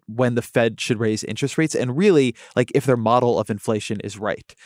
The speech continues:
I, I'm trying to get here at the crux of the disagreement, and it sounds to me a little bit like what's really separating the two of you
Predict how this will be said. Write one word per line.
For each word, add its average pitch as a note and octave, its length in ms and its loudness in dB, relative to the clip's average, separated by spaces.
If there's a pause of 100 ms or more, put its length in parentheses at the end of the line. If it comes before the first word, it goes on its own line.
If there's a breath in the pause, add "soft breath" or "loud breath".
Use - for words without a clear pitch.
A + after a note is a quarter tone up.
(260 loud breath)
I, E3+ 100 6
I'm F3+ 160 4
trying C4+ 200 0
to A3+ 60 2
get C#3+ 200 4
here C#3 100 4
at A#2 60 0
the B2 80 0
crux - 440 -2
of A2 140 -4
the A2 100 -4
disagreement, A2+ 640 -2
and B2 140 -2
it B2+ 160 -6
sounds B3+ 380 -8
to D3 100 -8
me C3+ 60 0
a A#2 60 0
little B2 200 0
bit A2+ 300 -2
like A#2 320 -4 (260 soft breath)
what's C3+ 140 0
really C#3 320 2
separating A#2 480 0
the G#2+ 100 -4
two F3 240 2
of B2+ 100 2
you G#2+ 320 0